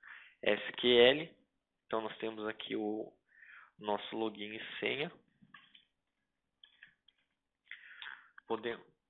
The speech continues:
testar a conexão. Conexão ok.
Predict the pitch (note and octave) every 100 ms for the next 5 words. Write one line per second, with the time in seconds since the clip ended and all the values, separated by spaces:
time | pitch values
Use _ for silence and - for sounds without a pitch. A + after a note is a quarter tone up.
0 | _ _ A#2+ - - G#2+ A2 A#2 B2 -
1 | - D3+ D3+ E3+ - - _ _ - G#2
2 | - - A2 A2 B2 - C#3 D#3